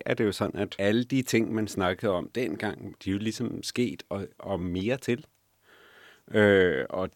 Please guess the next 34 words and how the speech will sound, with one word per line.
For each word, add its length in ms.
så 180
det, 300
på 80
den 200
måde 160
har, 140
har 160
mit 220
kunstnerskab 680
jo 80
ikke 140
været 140
særlig 360
effektivt 640
i 220
at, 200
at 100
være 140
med 180
til 260
at, 340
at 120
oplyse 720
om, 280
at 200
det 120
er 60
forkert. 520
Øh, 460
på 100
den 100
anden 220
side, 320
så, 220